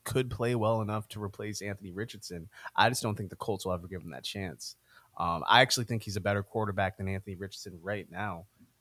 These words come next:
but it wouldn't even matter because the Colts are just gonna insert Anthony Richardson and give him every chance to succeed. Um, he would have to be absolutely atrocious for them to remove him from the lineup if it was an injury. Um,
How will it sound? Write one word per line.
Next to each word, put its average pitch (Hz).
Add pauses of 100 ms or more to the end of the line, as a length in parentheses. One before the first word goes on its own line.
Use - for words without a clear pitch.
but 98
it 101
wouldn't 107
even 92
matter 101
because 92
the -
Colts 95
are 95
just 92
gonna 90
insert 90
Anthony 90
Richardson 87 (160)
and 95
give 92
him 87 (360)
every 90
chance 87
to -
succeed. - (560)
Um, 92
he 139
would 127
have 117
to 110
be 95 (540)
absolutely 98
atrocious 98
for -
them 87
to 101
remove 87
him 110
from 123
the 117
lineup 113 (540)
if -
it 90
was 98
an 113
injury. 123 (520)
Um, 98